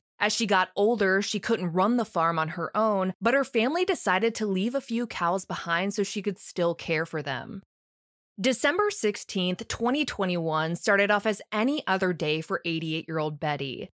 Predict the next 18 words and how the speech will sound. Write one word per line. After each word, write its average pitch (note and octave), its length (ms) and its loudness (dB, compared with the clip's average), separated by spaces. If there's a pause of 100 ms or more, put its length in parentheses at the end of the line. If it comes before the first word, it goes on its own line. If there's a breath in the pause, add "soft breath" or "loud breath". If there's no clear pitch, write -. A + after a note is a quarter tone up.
(120)
At A3 180 -2
four G#3 160 4
fifteen G3 520 0
P F#3 260 0
M, G3 300 2
she - 160 -2
went G#3 180 0
to G#3 80 0
the G3 80 0
grocery F#3+ 560 0
store, E3 540 0
and G3+ 100 2
at G#3+ 100 2
around G#3 440 2
nine G#3+ 260 2
thirty-five A3+ 720 -2
P F3 180 -2
M, D#3+ 280 0